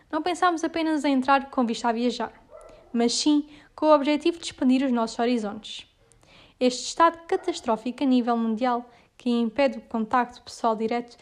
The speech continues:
faz-nos aproveitar o lado bom das tecnologias que existem hoje em dia. A partir delas, podemos conhecer o contexto tanto das escolas como da vida de alunos de outros países que, tal como nós, vivem a mesma situação.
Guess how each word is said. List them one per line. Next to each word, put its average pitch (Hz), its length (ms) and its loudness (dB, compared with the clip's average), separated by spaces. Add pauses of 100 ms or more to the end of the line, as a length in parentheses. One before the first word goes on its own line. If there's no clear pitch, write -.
(200)
faz-nos 294 340 4
aproveitar 339 480 -2
o 302 80 -4
lado 302 220 2
bom 311 180 -2
das 294 140 -4
tecnologias 214 840 -4 (100)
que - 120 -6
existem 226 500 -4
hoje 226 140 -2
em 254 80 2
dia. 220 280 -4 (920)
A 247 40 -6
partir 233 320 -4
delas, 247 560 2 (240)
podemos 294 340 -2
conhecer 311 480 -2
o 294 160 -4 (200)
contexto 330 540 -4
tanto 277 260 -2
das 240 140 -2
escolas 233 500 -2
como 330 280 -4
da 269 120 0
vida 240 280 -2
de 233 160 -2
alunos 254 440 0
de 254 100 -4
outros 240 260 -2
países 220 640 -6
que, 226 300 -2 (400)
tal 220 200 -2
como 233 200 -2
nós, 254 420 2 (320)
vivem 285 280 0
a 294 40 2
mesma 320 240 -2
situação. 269 640 -6